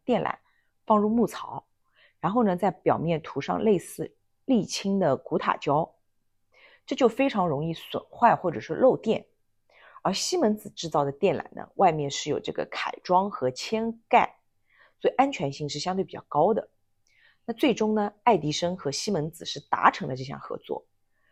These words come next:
这中间呢，虽然有良性的商业合作，但是呢，也不乏恶意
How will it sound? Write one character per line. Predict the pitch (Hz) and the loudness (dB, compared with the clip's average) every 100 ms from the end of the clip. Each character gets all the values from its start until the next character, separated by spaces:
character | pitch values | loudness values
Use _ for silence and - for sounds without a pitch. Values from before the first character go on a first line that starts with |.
| _ | _
这 | 247 | 0
中 | 262 254 | 0 2
间 | 254 | 2
呢， | 180 | 2
虽 | - 226 | 2 2
然 | 196 | 4
有 | 170 | 2
良 | 131 120 127 | 2 0 -2
性 | - 247 | -2 -2
的 | 151 - - | -2 -4 -8
商 | - 202 | -4 -2
业 | 202 | -2
合 | - - | -4 -8
作， | - - _ - | -8 -10 _ -4
但 | 196 | -2
是 | 170 - 156 | -2 -6 -4
呢， | 135 | -4
也 | 131 - | -6 -8
不 | - | -6
乏 | - 101 104 - | -4 -2 -4 0
恶 | 208 - | 0 0
意 | 143 | -4